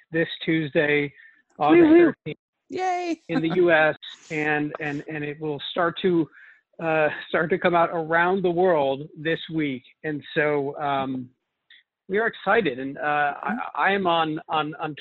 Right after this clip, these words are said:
Speaker 1: Twitter and Instagram at John Cohen one.
Speaker 3: Great. Uh, and are you on tw-,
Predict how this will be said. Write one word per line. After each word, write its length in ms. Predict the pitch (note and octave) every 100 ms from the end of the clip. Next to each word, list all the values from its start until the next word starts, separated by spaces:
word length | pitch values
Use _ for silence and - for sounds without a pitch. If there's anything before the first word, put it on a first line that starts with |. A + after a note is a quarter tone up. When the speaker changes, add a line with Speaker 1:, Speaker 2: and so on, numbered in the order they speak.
| -
Speaker 1:
Twitter 280 | F#3 F#3+ D#3+
and 100 | D3+
Instagram 640 | E3 D#3+ F3 D#3+ D#3+ D3+ D3+ _ D#3+
at 220 | E3 D#3+ - -
John 340 | E3+ D3 D3+ D3+
Cohen 400 | D#3 D3 C#3+ C3+
one. 400 | A#2+ B2+ C#3+ G#3 _ _ _ _ _ _ _ _ _ _ _ - _
Speaker 3:
Great. 460 | _ - - _ - - _
Uh, 40 | F#3
and 500 | F3 F3 F#3 F3+ G3
are 100 | F#3+
you 180 | G3 G#3+
on 200 | G3+ G3+
tw-, 180 | -